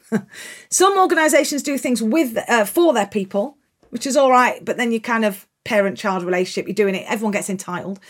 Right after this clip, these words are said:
Some organisations do things with their people. And withness means, "I don't know what you're going through, but I will stand shoulder to shoulder with you in the chaotic fire while you navigate it."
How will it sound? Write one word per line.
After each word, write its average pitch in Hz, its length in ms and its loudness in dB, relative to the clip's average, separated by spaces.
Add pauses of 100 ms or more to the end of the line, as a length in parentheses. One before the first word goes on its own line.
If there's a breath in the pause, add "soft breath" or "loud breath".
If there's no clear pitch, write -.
(320 loud breath)
Some 359 200 0
organisations 262 720 2
do 240 160 -2
things 220 260 -2
with 185 480 0 (240)
their 151 200 -6
people. - 400 -14 (360)
And 220 220 2
withness 226 460 -2
means, 196 320 -2 (420 soft breath)
"I 247 100 2
don't 269 140 2
know 262 120 2
what 240 140 2
you're 220 60 -2
going 233 220 2
through, 208 180 -4
but 185 100 0
I 196 60 0
will 190 100 -4
stand 233 380 0
shoulder 247 320 0
to - 80 -10
shoulder 233 340 2
with 202 160 0
you 208 80 -2
in 196 80 0
the 196 60 -4
chaotic 196 420 -2
fire 190 460 -2 (100)
while 185 240 0
you 180 100 -4
navigate 156 480 -10
it." - 140 -18